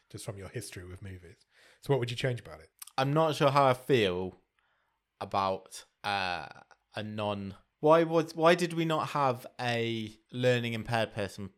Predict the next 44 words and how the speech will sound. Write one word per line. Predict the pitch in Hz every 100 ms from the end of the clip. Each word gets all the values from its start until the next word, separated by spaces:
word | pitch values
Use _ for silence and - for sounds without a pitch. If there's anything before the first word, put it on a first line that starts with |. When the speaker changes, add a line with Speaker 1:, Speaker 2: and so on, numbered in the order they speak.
| _
Speaker 2:
play | 110 104
the | 95
character | - 101 - - 95 -
of | - 95 92 -
Speaker 1:
Yeah, | 92 - _ _ _ _
that's | 98 92
fair. | - 87 - _ -
Speaker 2:
uh, | 101 92
Nick? | 98 82 - - _
Speaker 1:
Yeah, | 131 123 - _
I'd | 117
agree | 107 104
with | 98 98
that. | 98 - -
Speaker 2:
I, | 110 - _ - _ _ _ _ _ -
I, | 139 -
I | 135
felt | 127 - 165 147
like, | 135 131 -
is | 139 120
this | 131 120
a | 120
bit | 127 110 - _ _ _ _ _
self-indulgent | - 127 113 123 117 127 98 90 76
having | 95 95 95 90
one | 101
of | 95
the | 98
directors | 101 101 - - 87
play | 87
this | 78 -
character? | 101 - - - -
Speaker 1:
Yeah. | 143 170
Speaker 2:
That | 120
was | 127 123
in | 135
the | 131
back | 120 113
of | -
my | 120
mind | 113 113 101
a | 98
little | 95 85
bit | 90 -